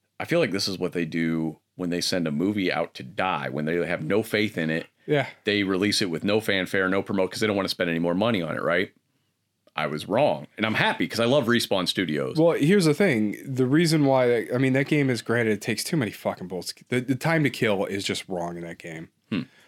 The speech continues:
Speaker 2: I, I feel
Speaker 1: I haven't
Speaker 2: like
Speaker 1: actually
Speaker 2: every-,
Speaker 1: played it.
Speaker 2: everyone takes
Speaker 1: <laughs>
Speaker 2: a lot of sh-, a lot of shots. Um, where you, like, a-, again, it, like, it, it also, but it, it does, like, if you're, if you're playing solo and, but, like, when you're in a group and you just wanna go off and shoot stuff,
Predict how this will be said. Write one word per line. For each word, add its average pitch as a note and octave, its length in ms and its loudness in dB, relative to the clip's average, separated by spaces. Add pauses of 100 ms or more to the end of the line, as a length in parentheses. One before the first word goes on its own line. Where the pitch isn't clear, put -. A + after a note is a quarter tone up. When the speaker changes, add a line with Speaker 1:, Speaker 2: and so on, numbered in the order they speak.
(300)
Speaker 2:
I, B2+ 140 2
I A#2+ 80 2
feel B2+ 100 -2
Speaker 1:
I C#3 40 4
haven't C#3 120 4
Speaker 2:
like - 60 4
Speaker 1:
actually - 0 - (140)
Speaker 2:
every-, E2+ 40 2
Speaker 1:
played - 240 -2
it. - 100 -14
Speaker 2:
everyone C3+ 280 2
takes A2+ 160 0
Speaker 1:
<laughs> - 0 -
Speaker 2:
a E3+ 40 0
lot G#2 380 2
of F2+ 100 -6
sh-, - 140 -8
a A2 80 -2
lot G#2 320 0
of F2 80 -2
shots. F2 540 -6 (760)
Um, G2+ 520 2 (400)
where A#2+ 180 2
you, A#2+ 260 2
like, A#2+ 160 2
a-, C3+ 260 4
again, D3 240 4
it, A#2 160 2
like, A#2+ 220 2
it, B2+ 220 2
it B2+ 160 2
also, C3+ 400 2
but C3+ 240 -6
it, C3+ 240 -4 (440)
it C#3+ 180 -2
does, D3+ 320 4
like, C3+ 160 2
if B2+ 140 0
you're, C3+ 140 2 (120)
if C3+ 160 -2
you're C3 120 0
playing C#3+ 500 2
solo G2+ 840 0
and, A2+ 200 -2
but, G#2 180 -2
like, G#2 240 -2
when A2+ 100 0
you're A2 120 4
in A2 60 2
a - 20 -2
group G#2+ 200 0
and G#2+ 80 -2
you G2+ 60 0
just G2+ 140 -4
wanna G2+ 160 0
go G2 160 0
off F#2+ 120 -2
and G2 80 -12
shoot G2+ 200 -4
stuff, G#2+ 300 0